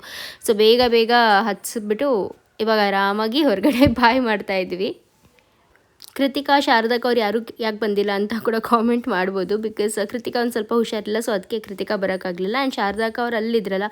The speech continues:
so anyways ಫೈವ್ ಡೇಸ್ ಬಿಟ್ಕೊಂಡು ಅವ್ರು ಬರ್ತಾ ಇದ್ರು. ಅದಕ್ಕೆ ಬೇಡ ಬಿಡಿ, ಸ್-, ನಾವೇ ಟ್ರೈನ್ ಹತ್ತಿಸ್ತೀವಿ, ಆಮೇಲೆ ಬೇಕಾದ್ರೆ ನೀವು ಬಂದ್ ಬರೀವ್ರಂತೆ ಅಂತ ಹೇಳ್ಬಿಟ್ಟು ನಾವೇ ಬೇಡ ಅಂತ ಹೇಳಿದ್ವಿ. And, ಆ, ಇದು ಬಂದು ಮಂಡ್ಯ, ಮತ್ತು ಮಂಡ್ಯದಿಂದ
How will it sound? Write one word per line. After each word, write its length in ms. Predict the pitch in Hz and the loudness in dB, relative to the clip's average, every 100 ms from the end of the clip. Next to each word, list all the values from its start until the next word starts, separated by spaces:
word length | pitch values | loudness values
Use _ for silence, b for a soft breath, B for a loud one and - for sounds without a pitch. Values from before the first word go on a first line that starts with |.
| B B B | B B B
so 80 | - | 0
anyways 280 | 247 262 302 | 2 2 0
ಫೈವ್ 260 | 285 233 | 0 2
ಡೇಸ್ 160 | 240 247 | 4 4
ಬಿಟ್ಕೊಂಡು 360 | 220 226 240 | 0 0 0
ಅವ್ರು 140 | 226 208 | 0 0
ಬರ್ತಾ 240 | 190 185 | -2 -2
ಇದ್ರು. 200 | 202 202 | -2 -2
ಅದಕ್ಕೆ 240 | 196 - 214 | -4 -4 -2
ಬೇಡ 180 | 196 202 | 0 0
ಬಿಡಿ, 260 | 202 208 202 | 0 0 -4
ಸ್-, 320 | - 208 220 | -10 -10 0
ನಾವೇ 360 | 214 214 240 | 2 4 2
ಟ್ರೈನ್ 280 | 233 214 214 | 0 -2 -4
ಹತ್ತಿಸ್ತೀವಿ, 460 | 190 202 190 190 220 | -4 -6 -6 -4 -2
ಆಮೇಲೆ 280 | 226 208 214 | -2 -4 -4
ಬೇಕಾದ್ರೆ 380 | 202 202 196 | -4 -6 -4
ನೀವು 180 | 202 196 | -4 -4
ಬಂದ್ 400 | 190 190 202 - | -4 -4 -6 -6
ಬರೀವ್ರಂತೆ 560 | 196 208 214 202 190 190 | -2 2 2 2 0 -2
ಅಂತ 140 | 190 | -2
ಹೇಳ್ಬಿಟ್ಟು 360 | 196 190 208 277 | -2 -2 -4 -4
ನಾವೇ 260 | 233 190 | -2 -4
ಬೇಡ 240 | 190 190 190 | -2 -2 -2
ಅಂತ 140 | 190 190 | -4 -4
ಹೇಳಿದ್ವಿ. 500 | 202 180 175 226 - B B B B - 233 | -4 -4 -4 -6 -8 B B B B -2 2
And, 200 | 247 254 | 2 4
ಆ, 120 | 240 226 226 220 - - - | 4 6 6 4 0 -6 -8
ಇದು 460 | 262 226 285 233 - - _ - | -2 0 0 -2 -10 -20 _ -4
ಬಂದು 320 | 233 254 311 | -2 0 2
ಮಂಡ್ಯ, 380 | 285 226 214 240 269 | 2 2 2 0 0
ಮತ್ತು 240 | 294 214 220 | -2 -2 -4
ಮಂಡ್ಯದಿಂದ 440 | 196 202 226 226 | -4 -2 -4 -4